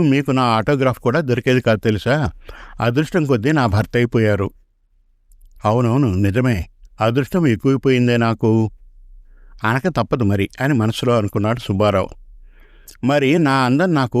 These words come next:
ఉపయోగపడాలి కదా, చెప్పండి. నాకన్నా సుమారుగా ఉన్న ఆడవారే ఇప్పుడు టాప్ యాంకర్స్గా మనం టీవీలో చూడట్లేదా? ఆ సొట్టబుగ్గల రాధ అదో యాంకరు, ఆ రుబ్బురోలు కాంచన లేడీస్ ప్రోగ్రామ్ యాంకర్, వారికంటే నాకేం తక్కువ చెప్పండి?"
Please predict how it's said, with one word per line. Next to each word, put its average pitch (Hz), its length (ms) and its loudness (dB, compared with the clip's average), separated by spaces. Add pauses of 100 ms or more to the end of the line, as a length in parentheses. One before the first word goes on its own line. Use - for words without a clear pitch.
(100)
ఉపయోగపడాలి 127 560 0
కదా, 123 280 0
చెప్పండి. 120 540 0 (720)
నాకన్నా 135 560 0
సుమారుగా 147 480 0
ఉన్న 151 180 2
ఆడవారే 127 500 2 (520)
ఇప్పుడు 143 360 0
టాప్ 131 380 -2
యాంకర్స్గా 139 560 0
మనం 127 260 0
టీవీలో 131 380 0
చూడట్లేదా? 113 600 0 (720)
ఆ 135 180 0
సొట్టబుగ్గల 165 640 -2 (200)
రాధ 117 320 -2 (320)
అదో 127 240 2
యాంకరు, 117 460 0 (560)
ఆ 127 180 2
రుబ్బురోలు 147 480 0
కాంచన 123 480 0 (680)
లేడీస్ 139 460 0
ప్రోగ్రామ్ 123 400 0
యాంకర్, 107 380 0 (400)
వారికంటే 131 580 0
నాకేం 131 360 0
తక్కువ 135 300 -2
చెప్పండి?" 117 500 0